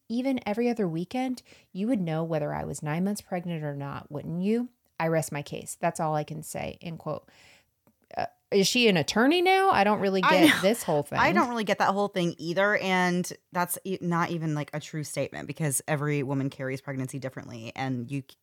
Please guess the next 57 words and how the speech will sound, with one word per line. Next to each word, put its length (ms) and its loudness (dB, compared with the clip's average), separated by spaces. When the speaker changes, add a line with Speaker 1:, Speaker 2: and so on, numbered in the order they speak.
Speaker 2:
I, 220 -2
I 140 2
mean, 220 0
I 200 6
Speaker 1:
Totally. 360 6
Speaker 2:
have 40 -2
definitely 460 0
met 200 4
women 360 0
that 200 -4
it 140 -2
is 160 2
not 220 2
obvious 320 4
if 80 -6
they 100 -2
are 80 -4
pregnant. 380 -8
And, 100 -4
like, 220 -6
that 160 -2
is, 280 -4
I 100 6
don't 140 8
know. 80 4
Speaker 1:
No. 300 2
Speaker 2:
And 140 4
especially 360 2
for 180 0
him, 460 6
like, 160 4
wanting 360 6
to 100 0
believe 340 2
that 60 -4
he 160 0
was 120 0
having 220 0
a 60 -2
baby, 320 -2
like, 160 2
I 140 6
don't 120 4
think 140 -2
it's 160 -4
that 180 2
crazy 360 -4
that 100 -6
he 140 -6
believed 320 -6
her. 320 -8
Speaker 1:
No, 300 4
a-, 180 0
not 240 6
at 80 8
all. 220 8
I, 240 4